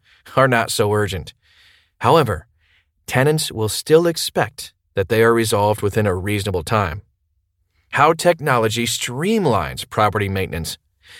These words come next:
Technology is one of the best ways to schedule maintenance.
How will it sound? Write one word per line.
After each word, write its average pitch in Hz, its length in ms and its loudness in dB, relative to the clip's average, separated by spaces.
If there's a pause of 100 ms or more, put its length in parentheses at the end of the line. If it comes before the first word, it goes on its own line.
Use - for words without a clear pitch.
(480)
Technology 233 580 2
is 185 120 2
one 185 100 2
of 170 80 4
the 151 80 2
best 139 260 2
ways 117 280 4
to 113 100 -6
schedule 104 380 0
maintenance. - 480 -8